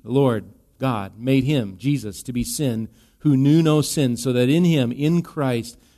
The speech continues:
we might become the righteousness of God." Being justified, that's imputed righteousness to us from Christ. That's what Christ did for us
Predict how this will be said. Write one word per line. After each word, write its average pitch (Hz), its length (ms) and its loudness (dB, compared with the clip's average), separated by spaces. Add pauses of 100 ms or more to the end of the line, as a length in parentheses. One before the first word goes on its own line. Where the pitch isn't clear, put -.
(120)
we 143 280 0
might 170 240 2
become 113 600 -6 (280)
the 117 180 -6
righteousness 113 1040 -6
of 98 380 -16 (360)
God." 87 380 -16 (1700)
Being 139 380 -10
justified, 101 800 -16 (120)
that's 107 280 -14
imputed 147 640 -6
righteousness 117 720 -10
to 110 160 -10
us 127 180 -12
from 131 180 -16
Christ. - 600 -18 (1200)
That's - 160 -12
what 135 120 -10
Christ 139 400 -4
did 131 160 -2
for 120 160 -10
us 117 280 -8